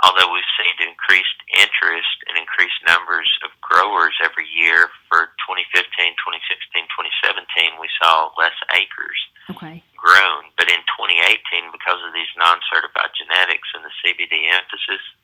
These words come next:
Speaker 1: we're up above sixteen hundred applicants for the state. Now, they're not, all of those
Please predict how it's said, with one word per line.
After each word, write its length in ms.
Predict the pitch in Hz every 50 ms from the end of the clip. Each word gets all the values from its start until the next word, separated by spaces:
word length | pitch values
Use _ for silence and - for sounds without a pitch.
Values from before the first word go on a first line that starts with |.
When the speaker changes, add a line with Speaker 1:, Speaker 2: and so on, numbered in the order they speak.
| _ - - 80
Speaker 1:
we're 240 | 82 82 85 85 - -
up 320 | - 85 85 87 87 - _ _ _ _
above 500 | - - - 87 85 85 87 85 85 - _ _ _ _ _ - - - - - _ _ _ _ - -
sixteen 420 | - - - - - - 90 87 87 87
hundred 340 | 87 85 87 85 78 76 80 78
applicants 640 | 80 85 90 - - 78 - - - 78 73 - - - - -
for 80 | 80
the 100 | 80 80 - -
state. 460 | - 85 85 82 80 76 76 - _
Now, 140 | 85 82 80
they're 180 | 85 85 85 85
not, 300 | 85 82 82 - - - _ - - - - - - - _ -
all 220 | 98 92 92 90
of 80 | 90 -
those 240 | 85 85 85 82